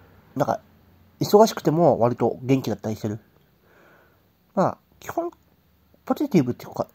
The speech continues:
いうか、明るい人間だからね。あんま悩まないし。悩まないっていうか、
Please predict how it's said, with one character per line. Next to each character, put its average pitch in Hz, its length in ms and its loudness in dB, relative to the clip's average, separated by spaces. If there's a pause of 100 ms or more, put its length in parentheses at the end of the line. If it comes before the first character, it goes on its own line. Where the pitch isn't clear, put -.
い 139 60 -4
う 123 60 0
か、 - 480 -4
明 170 100 4
る 196 80 4
い - 20 2
人 185 180 2
間 185 100 2
だ 185 100 4
か 104 80 -2
ら - 100 -4
ね。 107 100 -10 (360)
あ 143 60 -4
ん 139 40 -2
ま 151 60 2
悩 139 180 8
ま 160 140 4
な 127 100 2
い 98 60 -2
し。 - 260 -10 (1040)
悩 285 200 4
ま 440 140 0
な 311 100 6
い 156 40 6
っ 143 40 -8
て - 160 -8
い 135 40 4
う 131 40 0
か、 - 360 4